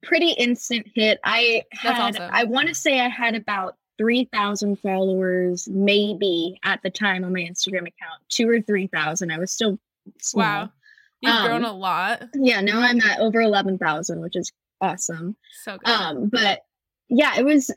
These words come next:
Speaker 1: an instant hit. I was friends with some bigger accounts in the community, so we would do,
Speaker 2: Okay.
Speaker 1: like, collab lives and stuff, and s-, each
Speaker 2: Ooh.
Speaker 1: sell, like, two items, and then the other person sell two items, and just go back and forth.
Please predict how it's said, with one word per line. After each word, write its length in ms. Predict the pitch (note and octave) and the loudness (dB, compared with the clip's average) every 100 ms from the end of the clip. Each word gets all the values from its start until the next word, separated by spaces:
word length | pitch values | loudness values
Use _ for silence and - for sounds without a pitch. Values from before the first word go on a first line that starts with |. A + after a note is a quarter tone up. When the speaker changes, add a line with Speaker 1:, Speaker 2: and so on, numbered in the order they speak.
| - | 0
Speaker 1:
an 120 | C4 | 2
instant 460 | D4+ D#4+ - D#4+ | 2 2 2 0
hit. 220 | A#3+ A#3+ A#3 | 2 0 0
I 100 | A#3 | 0
was 160 | A#3+ A#3+ | 0 0
friends 300 | - B3 C4+ | 0 2 2
with 100 | C4+ | 2
some 200 | - A#3+ | 2 2
bigger 280 | G3+ G#3 A3 | 2 4 4
accounts 420 | G#3 - G#3 G3+ | 2 0 -4 -4
in 80 | A3 | -4
the 100 | G#3 | -2
community, 460 | - G#3+ G3+ F#3+ G#3 | 0 0 0 0 0
so 160 | G#3+ | 0
we 120 | G3 G3 | 0 2
would 140 | G3 | 2
do, 100 | G#3 | 2
Speaker 2:
Okay. 80 | F#3 | 2
Speaker 1:
like, 160 | F#3 F#3+ - | 0 -4 -4
collab 460 | G3+ F#3 F3+ F#3 | -2 2 0 0
lives 480 | F#3+ F#3+ F#3+ G3 G3+ | 0 2 4 2 0
and 120 | G3 G3 | -6 -4
stuff, 300 | - G3+ G3 | 0 0 2
and 140 | F#3+ F#3+ | 0 -2
s-, 160 | - - - | -6 -10 0
each 220 | G3+ - | 0 0
Speaker 2:
Ooh. 20 | |
Speaker 1:
sell, 460 | - A3 G3 G3 G3 | 0 2 4 2 0
like, 280 | G#3 F#3+ - _ _ - | 0 -2 -4 _ _ -2
two 220 | C4 A3 | 2 4
items, 600 | G3+ G3+ G#3 G#3 G#3 F#3+ | 4 2 2 2 2 0
and 120 | G#3 | -2
then 100 | G3 | 0
the 120 | G3+ | -2
other 160 | G3+ G3+ | -4 -6
person 340 | G#3 F#3+ G#3 | -4 -4 -4
sell 160 | F#3+ G3 | -4 -6
two 160 | - G#3 | -4 -4
items, 420 | F#3+ F#3+ F#3+ F#3 | -2 0 0 0
and 220 | F#3 F3+ | 0 0
just 240 | G3 F#3+ - | 0 0 0
go 80 | F#3+ | 0
back 260 | F3 E3+ | 0 0
and 160 | G3+ F3+ | -2 -4
forth. 300 | F#3 F3+ G#3+ | -2 0 -2